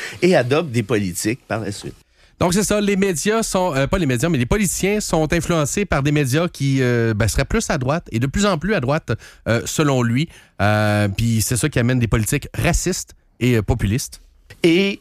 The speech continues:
Speaker 1: même les médias de centre, disons ça comme ça, pour ce que ça veut dire, ben, se tassent un petit peu à la droite parce que là, on, on se sent obligé d'inviter des gens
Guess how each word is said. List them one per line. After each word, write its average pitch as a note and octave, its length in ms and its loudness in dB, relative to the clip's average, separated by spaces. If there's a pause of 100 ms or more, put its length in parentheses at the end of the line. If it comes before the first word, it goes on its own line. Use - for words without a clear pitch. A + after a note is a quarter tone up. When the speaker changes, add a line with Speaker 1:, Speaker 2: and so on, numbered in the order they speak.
Speaker 1:
même F3+ 280 2
les F3+ 100 2
médias B2+ 380 0
de G#2+ 160 -2
centre, - 560 -4 (440)
disons F#2+ 220 0
ça F2 160 -4
comme D#2+ 160 -2
ça, - 160 -6
pour - 160 -12
ce - 60 -10
que F#2 80 -2
ça F2+ 160 0
veut F#2 120 0
dire, A#2 240 0 (460)
ben, G2 140 2
se G2 160 -2
tassent G2 400 2
un G#2+ 80 4
petit - 180 -6
peu A2+ 220 0
à B2+ 40 4
la B2+ 120 2
droite D#3 240 -2
parce D3+ 160 -2
que G#2+ 80 2
là, A#2+ 100 4
on, D3 160 2 (240)
on A2 100 0
se - 60 -2
sent - 140 -2
obligé B2 420 2
d'inviter B2 400 0
des A#2+ 160 0
gens C3+ 240 0